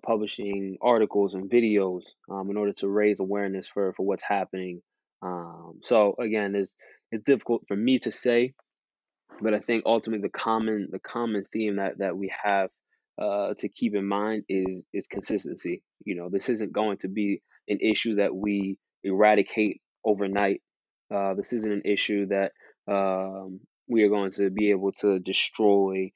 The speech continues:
over three months. You know, we see how long lasting and how, uh, extensive,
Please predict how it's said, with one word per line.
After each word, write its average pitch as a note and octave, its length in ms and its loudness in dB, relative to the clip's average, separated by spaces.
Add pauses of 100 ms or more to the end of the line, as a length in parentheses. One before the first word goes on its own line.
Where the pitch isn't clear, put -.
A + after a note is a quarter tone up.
(240)
over G2 180 -2 (240)
three A2 240 0
months. G2+ 480 -4 (140)
You G2 120 -6
know, F#2+ 120 -2
we G2 100 -2
see A#2+ 240 -4
how F#2+ 440 -2 (120)
long G2+ 440 -2
lasting F#2+ 680 -6
and F2+ 380 -10 (400)
how, F2 640 0 (320)
uh, - 100 -10
extensive, F#2+ 720 -2